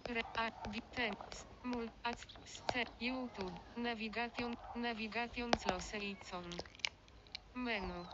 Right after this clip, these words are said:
przyć-, select, elapse time. Viewer sound.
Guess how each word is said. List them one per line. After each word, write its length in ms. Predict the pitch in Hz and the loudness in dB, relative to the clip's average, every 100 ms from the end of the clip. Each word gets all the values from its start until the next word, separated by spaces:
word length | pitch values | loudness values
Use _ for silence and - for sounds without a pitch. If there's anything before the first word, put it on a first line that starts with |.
| - | -6
przyć-, 480 | - - 247 220 - - | 2 4 10 8 8 -4
select, 480 | - 269 262 240 233 | -2 6 6 6 2
elapse 540 | 233 233 233 - 226 208 - | 2 2 0 -2 -4 -2 -2
time. 340 | 208 185 180 - - - - - - - - | 0 2 0 0 -4 -8 -8 -8 -10 -10 -8
Viewer 400 | 220 262 254 247 - - | 0 0 2 -2 -4 -4
sound. 440 | 208 185 180 175 | -2 -2 -4 -6